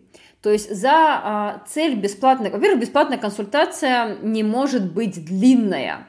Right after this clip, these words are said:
Она может быть двадцать минут, максимум тридцать минут. Бесплатная консультация всегда диагностическая. Если вы используете ее для продаж,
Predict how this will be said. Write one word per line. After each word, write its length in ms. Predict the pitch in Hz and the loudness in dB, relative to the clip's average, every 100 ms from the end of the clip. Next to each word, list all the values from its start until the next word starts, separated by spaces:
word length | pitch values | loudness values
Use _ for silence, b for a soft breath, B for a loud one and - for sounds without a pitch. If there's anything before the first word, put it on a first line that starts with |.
| _ | _
Она 340 | 190 196 226 285 | -2 0 2 2
может 400 | 240 247 247 170 | 2 2 0 -2
быть 280 | 214 - - _ 185 | -4 -6 -10 _ -10
двадцать 540 | 175 202 247 220 196 | 2 2 2 -2 -6
минут, 380 | 180 165 151 - | -6 -6 -8 -6
максимум 500 | 170 202 - 185 180 | -4 -4 -4 -6 -6
тридцать 460 | 185 190 196 175 156 | -2 -2 -2 -10 -12
минут. 320 | 143 - - b b b b b | -12 -12 -16 b b b b b
Бесплатная 580 | 190 190 233 302 359 285 | -2 0 4 4 4 0
консультация 680 | 220 202 190 240 269 - 190 | -2 -2 -2 0 0 0 -4
всегда 560 | - 180 175 233 269 | -4 -6 4 4 4
диагностическая. 1080 | 180 165 240 208 190 185 - 196 185 - 151 | -2 0 2 2 -2 -4 -6 -8 -8 -8 -6
Если 300 | 175 277 294 | -2 -2 0
вы 120 | 233 226 | -2 -2
используете 600 | - 247 262 254 - 196 | 2 0 2 -4 -4 0
ее 160 | 220 | 0
для 180 | 202 190 | 2 -2
продаж, 460 | 190 185 214 330 | 0 0 4 2